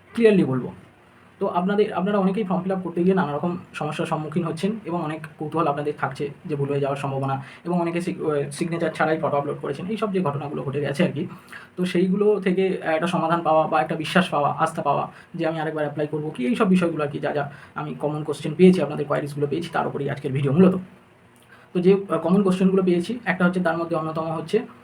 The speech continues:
যে আপনার, আহ, যে ওবিসিটা, যে, আহ, এখন তো একটা ওবিসি নিয়ে রাজ্য, রাজ্য তালিকায় যারা ওবিসি ছিল, আহ, তাদের নিয়ে একটা সমস্যা এক-, আমরা তো জানি,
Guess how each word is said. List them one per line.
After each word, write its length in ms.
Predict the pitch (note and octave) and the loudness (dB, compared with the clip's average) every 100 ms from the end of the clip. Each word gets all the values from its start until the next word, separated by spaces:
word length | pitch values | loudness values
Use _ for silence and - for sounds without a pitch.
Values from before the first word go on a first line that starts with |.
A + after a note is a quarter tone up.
| - - - | -20 -20 -12
যে 180 | D3+ F3 | -2 0
আপনার, 420 | - F3+ F#3 F3+ | 2 2 4 2
আহ, 420 | D3+ D3 D3 C#3+ C#3+ - - - - | 0 0 0 -2 -4 -12 -18 -14 -4
যে 120 | F3 | 2
ওবিসিটা, 380 | G3 G3+ F3+ C3 - - _ - - _ | 4 4 2 -2 -10 -18 _ -20 -20 _
যে, 200 | F3+ F#3 | 0 2
আহ, 60 | F#3 E3+ E3+ | 2 -2 -2
এখন 260 | - F#3 F#3 | 0 6 6
তো 100 | F#3 | 6
একটা 180 | F3+ F3 | 4 2
ওবিসি 280 | F3 F3+ | 4 4
নিয়ে 140 | F3 E3+ | 2 0
রাজ্য, 220 | D#3+ E3 E3 - | -2 -2 -8 -10
রাজ্য 280 | F#3 D#3+ E3+ | -6 -4 -2
তালিকায় 280 | E3+ E3 D#3+ | -2 -2 -2
যারা 140 | D#3 | -2
ওবিসি 260 | D#3 E3 E3 | -2 -4 -6
ছিল, 140 | D#3 | -6
আহ, 200 | - F3 | -8 -6
তাদের 220 | D#3 D3+ | -4 -4
নিয়ে 120 | D#3+ D#3 | -4 -6
একটা 140 | D#3+ | -6
সমস্যা 420 | D3+ D3+ D3+ D3 D#3+ | -6 -6 -4 -6 -8
এক-, 100 | - | -10
আমরা 160 | D#3+ D3+ | -8 -4
তো 60 | |
জানি, 200 | D3 D3+ | -2 -2